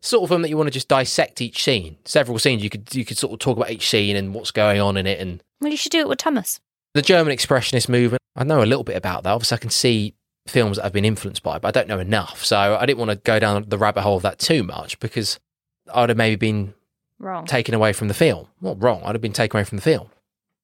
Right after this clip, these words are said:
Speaker 1: But I should, maybe I should have a little bit because obviously there was no chat coming from you 'cause
Speaker 2: Well,
Speaker 1: you
Speaker 2: you
Speaker 1: had
Speaker 2: should
Speaker 1: absolute,
Speaker 2: have.
Speaker 1: absolute no interest.
Speaker 2: Yes, you should have. That's why I kept saying to you, "What do you wanna talk about, Ben?" And if you say something, I'll respond.
Speaker 1: Well, you can talk about scenes, individual scenes. I mentioned that earlier and you went,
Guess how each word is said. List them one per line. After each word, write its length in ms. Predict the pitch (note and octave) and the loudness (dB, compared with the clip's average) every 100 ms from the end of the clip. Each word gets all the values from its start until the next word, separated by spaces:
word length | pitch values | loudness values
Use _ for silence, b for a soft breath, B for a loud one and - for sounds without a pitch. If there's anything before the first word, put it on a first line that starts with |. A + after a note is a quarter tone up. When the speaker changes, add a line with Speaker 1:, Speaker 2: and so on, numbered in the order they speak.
| _ _ _ | _ _ _
Speaker 1:
But 100 | A2+ | 0
I 60 | A2+ | 0
should, 160 | - | 0
maybe 180 | D3+ A#2 | 2 2
I 40 | G2 | 2
should 140 | C#3 | 2
have 60 | F2 | 0
a 40 | |
little 120 | E2 | -2
bit 80 | F#2 | -6
because 180 | G2+ G#2+ | -4 -2
obviously 320 | G#2 G2+ G#2+ | -2 -2 -2
there 100 | G2+ | -2
was 100 | G2+ | -2
no 100 | A2 G2+ | -2 0
chat 240 | D#3 - | -2 -4
coming 200 | F#2 F2 | -10 -12
from 180 | - A2 | -6 -2
you 260 | F2 F#2 - _ | -2 -4 -12 _
'cause 60 | D#4+ | -2
Speaker 2:
Well, 80 | |
Speaker 1:
you 0 | |
Speaker 2:
you 60 | F4 | 0
Speaker 1:
had 20 | |
Speaker 2:
should 80 | D5 | 2
Speaker 1:
absolute, 140 | A#4+ E4+ - | 2 0 0
Speaker 2:
have. 40 | B2 | -4
Speaker 1:
absolute 200 | - C#3+ | -2 0
no 140 | D#3 | 0
interest. 500 | F2+ E2 F2+ A#2 - - | 0 -4 -6 -6 -8 -6
Speaker 2:
Yes, 340 | A#4 - - - _ _ _ | -4 -4 -8 -14 _ _ _
you 120 | F#4 | -2
should 140 | A#4+ A#4+ | 0 2
have. 80 | |
That's 180 | - E4+ | 2 0
why 120 | - | 0
I 40 | F4+ | 0
kept 160 | - | 0
saying 180 | - C5 B4 | -2 -4 0
to 80 | D#4+ | 0
you, 80 | |
"What 200 | A3+ C#4+ | 2 0
do 100 | B3 | 0
you 120 | A4+ B4+ | 0 0
wanna 80 | E4+ | 0
talk 260 | B3 A3 | 0 -2
about, 220 | G3 F3+ F#3 | -2 -4 -4
Ben?" 240 | E3+ E3 _ _ _ - | -6 -10 _ _ _ -2
And 120 | D#4+ | 0
if 140 | F4 A4 | 2 2
you 100 | A4+ | 2
say 200 | G#4+ A4 | 4 2
something, 340 | - G3+ A3 - | 2 -2 -2 2
I'll 140 | F#4 | 2
respond. 640 | D#4+ - A4+ A3+ - - - _ _ _ _ _ | 2 0 0 0 -4 -12 -16 _ _ _ _ _
Speaker 1:
Well, 200 | B3 F3 - | 0 0 -2
you 60 | |
can 100 | D#3+ | -10
talk 140 | - D3+ | -8 -4
about 200 | A#2 - | -4 -4
scenes, 440 | - G3+ G3 A2+ | -2 0 0 -2
individual 320 | A#2 A2+ A2+ G#2+ | -2 -4 -4 -2
scenes. 300 | F#3+ G3+ C#3 | 0 2 4
I 60 | |
mentioned 300 | E3+ G3+ C3 A#2+ | 2 2 0 2
that 60 | |
earlier 220 | F#3 G3 | 4 4
and 120 | A#2+ A2 | 2 2
you 100 | A2 | 4
went, 240 | G#2 | 2